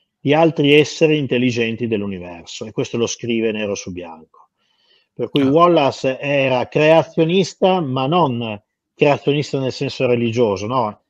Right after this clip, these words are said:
Speaker 1: Il grande dibattito è sempre stato: i religiosi erano creazionisti nel senso che è stato Dio a creare l'uomo,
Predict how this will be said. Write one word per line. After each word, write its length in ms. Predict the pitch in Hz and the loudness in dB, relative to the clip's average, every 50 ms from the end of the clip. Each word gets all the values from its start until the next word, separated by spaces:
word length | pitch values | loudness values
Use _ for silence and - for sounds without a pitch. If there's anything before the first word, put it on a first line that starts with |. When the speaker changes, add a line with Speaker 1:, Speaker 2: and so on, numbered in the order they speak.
| _ _ | _ _
Speaker 1:
Il 100 | - 113 | -6 -2
grande 260 | 123 147 160 156 151 | 0 2 2 2 2
dibattito 560 | 139 147 147 143 160 147 - - 117 - - | 2 2 2 4 4 2 2 0 -8 -4 -4
è 40 | 120 | -6
sempre 300 | - - 139 127 117 123 | -4 -4 -6 -6 -4 -6
stato: 320 | - - - 135 117 - 123 | -6 -2 -2 -4 -2 0 0
i 60 | 123 | 0
religiosi 600 | 135 139 143 143 131 131 165 165 135 107 120 123 | 2 2 0 0 0 2 2 2 2 2 0 0
erano 300 | 131 135 135 120 117 117 | 2 2 2 0 -2 -4
creazionisti 720 | - - 131 135 139 131 - 196 175 147 135 131 - - 139 | -4 -4 -4 -4 -4 -4 -2 -2 -2 0 0 -4 -4 -4 -6
nel 120 | 123 120 107 | -6 -6 -6
senso 280 | - 123 110 - - | -6 -8 -8 -8 -10
che 100 | 110 - | -8 -8
è 20 | 113 | -8
stato 260 | - 127 117 - 120 | -6 -6 -4 -4 -2
Dio 420 | 123 151 143 117 104 98 92 _ _ | -2 0 0 0 -2 -4 -6 _ _
a 140 | - 107 104 | -14 -14 -12
creare 420 | - 104 104 107 104 104 104 107 | -10 -6 -6 -4 -4 -4 -4 -4
l'uomo, 460 | 104 104 104 98 92 87 85 85 85 | -4 -2 -4 -4 -6 -8 -12 -18 -20